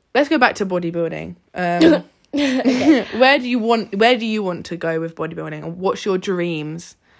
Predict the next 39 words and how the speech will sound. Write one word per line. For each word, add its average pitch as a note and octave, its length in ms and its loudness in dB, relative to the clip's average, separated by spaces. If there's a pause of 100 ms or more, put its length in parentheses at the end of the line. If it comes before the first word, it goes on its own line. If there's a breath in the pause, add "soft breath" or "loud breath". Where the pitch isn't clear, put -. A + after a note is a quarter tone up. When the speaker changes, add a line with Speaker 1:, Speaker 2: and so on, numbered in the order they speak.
(280 soft breath)
Speaker 1:
Like, E3 120 -4
Speaker 2:
Oh. - 60 -4
Speaker 1:
what's F#3+ 220 -4
your G3+ 100 -4
aspirations E3+ 760 -8
with E3+ 140 -12
bodybuilding? - 640 -12 (140)
Speaker 2:
It A3+ 120 0
gets - 180 -2
me C4+ 100 -4
really B3+ 220 -4
nervous G3 580 -4
when F#3 160 -10
I D#3+ 120 -6
say F3 300 -10
my D#3 180 -12
dreams E3 500 -14
because A3 320 -4
Speaker 1:
Yeah, G#3 80 4
but G#3 40 -6
Speaker 2:
it G#3 60 -8
Speaker 1:
your B3+ 120 -2
Speaker 2:
seems A3+ 80 -2
Speaker 1:
dreams A#3+ 220 -4
Speaker 2:
so A3+ 160 4
Speaker 1:
should C4 160 -2
be G3 240 -2
nervous. F3 40 -4
Speaker 2:
far-fetched. E3+ 720 -4 (200)
Do A3 100 -10
you G#3+ 60 -6
know A3+ 40 -6
what G3+ 100 -6
I - 40 -8
mean? G#3+ 240 -6
Like, D#3 260 -8 (240 soft breath)
I'm G#3+ 100 -6
so A#3+ 300 0
new F#3 560 -4